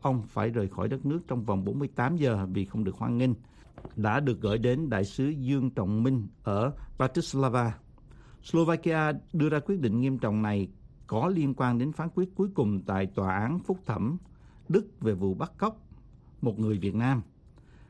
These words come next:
Tass dẫn lời cơ quan báo chí Slovakia cho biết, đồng thời nói thêm rằng sẽ có những hậu quả nghiêm khắc về ngoại giao một khi những nghi ngờ nghiêm trọng về việc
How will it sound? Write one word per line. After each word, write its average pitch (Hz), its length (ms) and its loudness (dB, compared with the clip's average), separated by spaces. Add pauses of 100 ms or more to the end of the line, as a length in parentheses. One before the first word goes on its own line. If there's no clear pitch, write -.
(760)
Tass 156 300 0 (760)
dẫn 123 240 2
lời 123 180 4
cơ 131 140 -2
quan 131 220 0
báo 143 100 2
chí 156 220 -2
Slovakia 127 720 0
cho 123 80 2
biết, 147 260 0 (240)
đồng 107 220 -2
thời 110 140 2
nói 110 140 0
thêm 143 200 -2
rằng 113 200 2
sẽ 113 160 -2
có 165 100 -4
những 143 240 0
hậu 107 340 -2
quả 117 180 0
nghiêm 147 280 0
khắc 214 280 -8
về 110 120 0
ngoại 98 240 0
giao 120 180 0
một 104 220 -2
khi 127 240 -2
những 107 240 0
nghi 131 140 0
ngờ 104 200 0
nghiêm 117 240 0
trọng 95 360 -2
về 98 140 0
việc 98 280 0